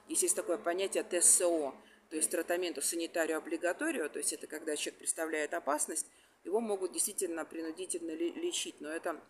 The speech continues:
очень сложная вещь, это очень сложная процедура. То есть к ней никаких мер не применяется, она больше не работает. Там каким образом живёт,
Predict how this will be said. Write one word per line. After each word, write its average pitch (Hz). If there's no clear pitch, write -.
очень 175
сложная 156
вещь, 240
это 175
очень 170
сложная 165
процедура. 160
То 170
есть 165
к -
ней 226
никаких 175
мер 175
не 196
применяется, 175
она 175
больше 175
не 180
работает. 160
Там 175
каким 208
образом 175
живёт, 180